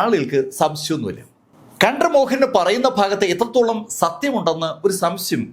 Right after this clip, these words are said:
സ്വാഭാവികമായി എസ് പിക്കും സംഘത്തിനും ഉണ്ടാവുകയാണ്. എന്തായാലും ഇതിനിടയിൽ കണ്ഠര് മോഹനനെ അവിടെ തടങ്കലിലാക്കിയ ആ ആളുകളെ പോലീസ് പൊക്കുകയും ചെയ്തു.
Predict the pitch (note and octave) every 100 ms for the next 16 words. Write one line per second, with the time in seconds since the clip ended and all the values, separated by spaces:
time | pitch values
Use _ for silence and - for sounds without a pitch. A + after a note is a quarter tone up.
0 | - A3+ A#3 A3 F3+ D3 D3 - F3 -
1 | - F#3 - - - F3+ E3+ F3+ E3+ B2
2 | B2+ A2+ C#2+ - _ _ D#3 F3+ A3+ D#3+
3 | F2+ - _ - F#3+ D4 G3+ D#3+ B2 -
4 | _ _ _ - G#3+ C4 D4+ G3+ F3+ F#3+
5 | F#3 E3+ - - D#3 E3+ D3 F#2+ - _
6 | _ - D#3 F#3+ A#3+ A#3+ C#3+ A#2+ C3+ E2+
7 | - _ _ D3 E3+ F3 - B2+ F#3+ A3+
8 | C3 C2+ - _ F3+ F#3 F3 D3+ - -
9 | E3 - D#3 C#3 -